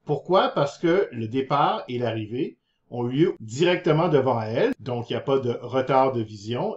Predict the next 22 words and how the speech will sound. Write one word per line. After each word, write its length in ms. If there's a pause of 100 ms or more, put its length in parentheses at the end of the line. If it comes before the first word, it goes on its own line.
et 80
le 80
résultat 440
est 100
très 200
simple 340
à 40
interpréter 600
de 100
son 220
point 240
de 80
vue. 200 (320)
Pour 140
Albert 300
et 80
Archibald, 460
c'est 160
plus 140
compliqué 460
parce 340
que 280